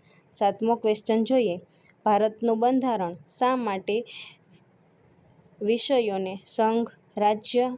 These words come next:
અને સમવર્તી યાદીમાં વર્ગી-, વર્ગીકૃત કરે છે? તો આન્સર આવશે, કેન્દ્ર રાજ્ય સત્તાઓના ઓવરલેપને રોકવા માટે.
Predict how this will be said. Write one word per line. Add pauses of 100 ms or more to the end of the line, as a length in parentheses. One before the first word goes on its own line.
અને (360)
સમવર્તી
યાદીમાં (300)
વર્ગી-, (260)
વર્ગીકૃત (100)
કરે
છે? (360)
તો
આન્સર
આવશે, (520)
કેન્દ્ર (160)
રાજ્ય
સત્તાઓના (1200)
ઓવરલેપને
રોકવા
માટે.